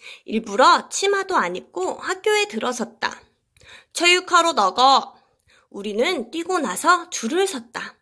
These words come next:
좌양 좌, 우양 우, 돌아. 이런 연습을 되풀이하며 몇 분을 때우더니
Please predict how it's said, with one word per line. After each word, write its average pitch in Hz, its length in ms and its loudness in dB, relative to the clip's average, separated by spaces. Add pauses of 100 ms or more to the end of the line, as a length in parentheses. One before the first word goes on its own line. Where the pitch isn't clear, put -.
(640)
좌양 220 480 4
좌, 226 640 2
우양 233 500 0
우, 262 520 -8
돌아. 277 460 4 (720)
이런 285 340 -4
연습을 233 520 -2
되풀이하며 226 880 -2 (220)
몇 208 240 -2
분을 254 320 4
때우더니 339 720 0